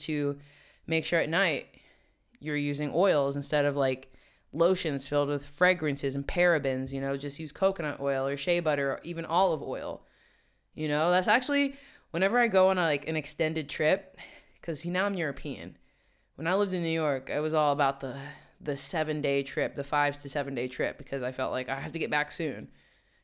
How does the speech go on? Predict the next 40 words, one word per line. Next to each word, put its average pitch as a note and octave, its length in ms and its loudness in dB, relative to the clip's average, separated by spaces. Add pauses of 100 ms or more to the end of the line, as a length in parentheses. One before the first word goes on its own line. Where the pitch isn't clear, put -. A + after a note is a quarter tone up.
(120)
Then F#3+ 120 0
I A3 80 2
moved G3+ 220 2
to E3 80 -4
Europe, E3+ 280 4
and D3+ 80 -4
now D#3+ 160 2
I'm D#3+ 100 0
on D3+ 120 -2
that C#3 160 -2
European D3+ 580 -2
three-week E3 540 -2
or D#3+ 60 0
more E3+ 240 2
vacation. D#3+ 800 0 (720)
You E3+ 100 -4
know, E3+ 140 4
so F3 200 0
whenever A3 360 4
I G#3+ 100 8
do F#3+ 180 0
that F#3+ 280 4
now, C#3+ 500 0
I E3+ 220 4
just F3 240 -2
buy E3 200 4
some D#3 160 -6
olive F#3 320 2
oil C#3+ 240 2
so C#3 120 -4
I C#3 80 -2
can C#3 140 -8
cook F#3 220 -2
at G3+ 100 0
home D3+ 480 0
and D#3 280 0
use D3 160 -2
it C#3 80 -2
as C3+ 160 -2
lotion. A2+ 460 -8